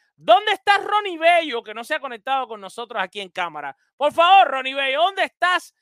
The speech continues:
Que no te he visto en cámara hoy. ¿Dónde está Ángel Santos Barrio? El decimero que dice, "Los Yankees, ¿qué necesitan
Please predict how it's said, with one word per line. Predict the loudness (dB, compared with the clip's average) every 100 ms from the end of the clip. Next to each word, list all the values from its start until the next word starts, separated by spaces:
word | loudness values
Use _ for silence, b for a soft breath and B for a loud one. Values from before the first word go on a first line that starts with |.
| _ -12
Que | -10
no | -8
te | -8
he |
visto | -10 -10 -10
en | -10
cámara | -8 -6 -6
hoy. | -6
¿Dónde | -6 -6 -6
está | -2 0 2 2 0
Ángel | -4 -6
Santos | -2 -2 -2 -4 -2
Barrio? | 0 -2 -4 -14 -20 _ _ -6
El | -6 -4
decimero | -6 -6 -4 2 2 0
que | -8
dice, | -10 -12 -12
"Los | -6
Yankees, | -4 -4 -8 -10
¿qué | -8
necesitan | -8 -8 -14 -16 -20 -20